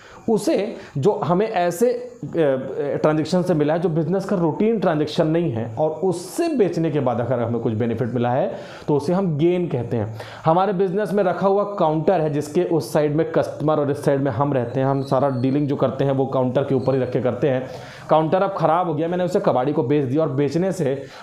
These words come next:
मुझे मान लेते हैं फ़ाइव थाउजेंड रुपीज मिल गए, जबकि वो counter जिस समय बना था आज से दस साल पहले तो उससे मैंने थर्टी थाउजेंड रुपीज में बनवाया था।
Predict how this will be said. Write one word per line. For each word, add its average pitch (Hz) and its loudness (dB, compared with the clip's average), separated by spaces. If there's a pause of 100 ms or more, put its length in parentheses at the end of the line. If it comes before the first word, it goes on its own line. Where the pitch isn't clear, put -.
मुझे 151 2
मान 165 0
लेते 160 0
हैं 180 0
फ़ाइव 151 0
थाउजेंड 143 2
रुपीज 139 0
मिल 120 0
गए, 107 -4 (300)
जबकि 151 2
वो 190 0
counter 156 2
जिस 170 -2
समय 185 2
बना 147 0
था 170 -2
आज 156 0
से 170 -2
दस 127 -2
साल 143 2
पहले 143 0
तो 170 0
उससे - -2
मैंने 160 0
थर्टी 151 0
थाउजेंड 139 0
रुपीज 131 0
में 123 0
बनवाया 117 0
था। 101 -8